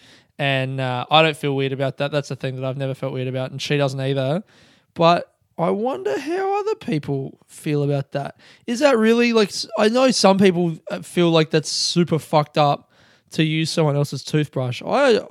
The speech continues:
I fu-, sorry, I just pulled a bit of, ugh, shit off of my shirt. Um, is that fucked? I don't think so. I've never really thought that it's like, it's just fu-,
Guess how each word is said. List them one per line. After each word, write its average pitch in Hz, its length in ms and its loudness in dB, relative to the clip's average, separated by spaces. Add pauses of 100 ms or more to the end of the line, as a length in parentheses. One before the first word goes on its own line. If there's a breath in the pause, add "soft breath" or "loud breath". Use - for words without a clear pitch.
I 202 100 -4
fu-, 170 360 -10
sorry, 147 300 -10
I 151 40 -6
just 170 160 -14
pulled 147 200 -10
a 139 40 -10
bit 131 120 -8
of, 131 120 -6 (1300 soft breath)
ugh, 165 240 -12 (1120 loud breath)
shit - 280 -8
off - 120 -10
of 151 60 -14
my 147 100 -12
shirt. - 400 -8 (380 loud breath)
Um, 131 500 -4 (760)
is 226 140 -6
that 311 160 2
fucked? - 500 -4 (840)
I 254 100 -6
don't - 140 -4
think 156 200 -6
so. 165 500 -2
I've 220 160 -6
never 151 240 0
really 139 240 0
thought 143 380 -6
that 139 120 -6
it's 139 240 -12
like, 135 420 -12 (1300 soft breath)
it's - 140 -16
just - 280 -6
fu-, - 160 0